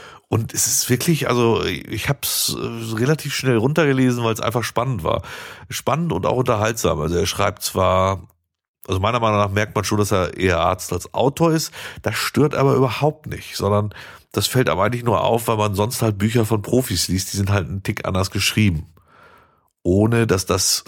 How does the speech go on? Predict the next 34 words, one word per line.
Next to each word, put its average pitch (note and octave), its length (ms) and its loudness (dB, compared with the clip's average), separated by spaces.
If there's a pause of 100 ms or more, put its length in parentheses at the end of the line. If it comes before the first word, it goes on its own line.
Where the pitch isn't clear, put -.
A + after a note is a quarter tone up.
aber F2+ 400 2
Auswirkungen F2+ 500 -2
auf E2 140 -4
die E2 80 -6
Qualität E2 560 -2
hier - 180 -8
hätte. - 220 -16 (480)
Ich - 200 -4
hab's D3+ 180 -2
sehr, A#2+ 360 0
sehr C#3+ 160 2
gerne A#2 380 0
gelesen, B2 580 2 (840)
zumal's A2 400 0
ja B2 60 4
auch A2 100 4
noch A2 100 2
umsonst G2 420 0
ist, G#2 100 -2
also F2 120 2
für F2 120 -2
Kindle-Besitzer G#2+ 640 2
zumindestens, G2+ 760 0 (140)
kann - 300 -2
ich's A#2 200 0
eigentlich G#2 480 -4
echt - 260 -4
nur G2+ 100 4
jedem F#2 360 2
empfehlen, F#2+ 500 2
sich G2 120 0
das F#2+ 220 0
zu F2 160 0
holen. G2+ 420 2